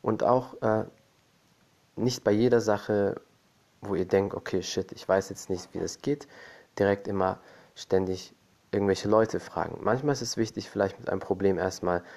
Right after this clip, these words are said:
selbst klarzukommen, ähm, selbst zu recherchieren, die Mittel zu schaffen und zu finden und dann kann man immer noch Leute fragen.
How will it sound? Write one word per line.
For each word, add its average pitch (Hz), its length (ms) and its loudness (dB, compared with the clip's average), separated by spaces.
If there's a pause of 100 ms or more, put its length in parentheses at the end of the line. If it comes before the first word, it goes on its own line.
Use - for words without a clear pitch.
(140)
selbst - 300 4
klarzukommen, 95 680 -2 (480)
ähm, 90 320 -2
selbst 92 300 2
zu - 80 0
recherchieren, 92 680 -2 (360)
die 101 80 -2
Mittel 95 280 2
zu - 140 -12
schaffen 95 400 -2
und 90 100 -2
zu - 120 -4
finden 104 440 0
und 92 220 -4
dann 92 160 2
kann 98 160 -4
man 92 140 0
immer 95 200 0
noch 87 200 0
Leute 92 260 0
fragen. 87 320 -4